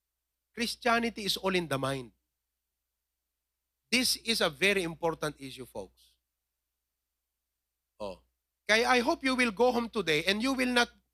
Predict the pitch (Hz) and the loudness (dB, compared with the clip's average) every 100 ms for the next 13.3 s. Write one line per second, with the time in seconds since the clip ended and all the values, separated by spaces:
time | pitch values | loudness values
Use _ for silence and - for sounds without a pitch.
0 | _ - 214 294 285 196 208 180 165 202 | _ -4 0 2 2 0 0 0 0 -2
1 | - 185 175 180 381 349 320 240 180 208 | -2 -4 -4 -6 -6 -6 -8 -4 -4 -2
2 | 202 196 214 190 185 - 175 175 170 180 | -2 -2 -2 -4 -4 -4 -6 -4 -6 -10
3 | 175 151 - 185 165 160 165 _ _ _ | -6 -6 -6 -4 -4 -4 -12 _ _ _
4 | - 143 143 113 _ _ _ _ _ - | -6 -4 -4 -8 _ _ _ _ _ -6
5 | 127 135 180 233 269 208 _ _ - 175 | -4 0 2 2 2 -2 _ _ -4 -2
6 | - 190 208 202 185 - 147 175 185 208 | 0 0 0 0 -4 -4 -8 -2 0 0
7 | 208 _ 151 160 151 135 - 131 127 117 | -4 _ -12 -4 -4 -6 -10 -8 -10 -6
8 | 185 208 214 196 214 208 _ _ _ _ | -2 2 0 0 -2 -4 _ _ _ _
9 | 156 170 147 - 143 147 190 196 202 185 | -4 -2 -2 -4 -8 0 0 0 -2 0
10 | 190 185 _ - 170 165 160 165 156 147 | -2 -4 _ -6 -6 -6 -4 -4 -4 -8
11 | - 165 143 - 143 135 160 147 127 117 | -4 -2 -4 -6 -10 -6 -8 -8 -12 -8
12 | 131 123 107 _ - 123 117 101 98 90 | -4 -4 -6 _ -10 -2 -2 -4 -14 -14
13 | - - | -20 -20